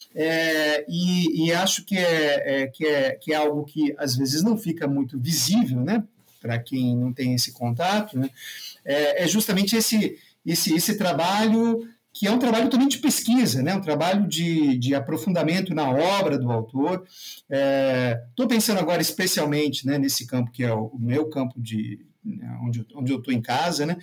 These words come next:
Que é o campo da tradução literária, né? É, é, o, o, o tradutor, é,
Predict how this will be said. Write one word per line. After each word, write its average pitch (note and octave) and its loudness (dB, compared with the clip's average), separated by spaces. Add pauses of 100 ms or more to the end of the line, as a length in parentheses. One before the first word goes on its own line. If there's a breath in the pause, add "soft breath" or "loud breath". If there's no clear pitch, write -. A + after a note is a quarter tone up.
(240 loud breath)
Que - -6
é C#3 -4
o C3+ -6
campo C3 -4
da C#3 -2
tradução B2 -2
literária, A#2+ -2
né? D3+ -4 (500 loud breath)
É, B2+ 0
é, A#2 -4
o, D3+ -4
o, C#3 0
o D3+ -4
tradutor, E3+ 0 (400 soft breath)
é, C3 0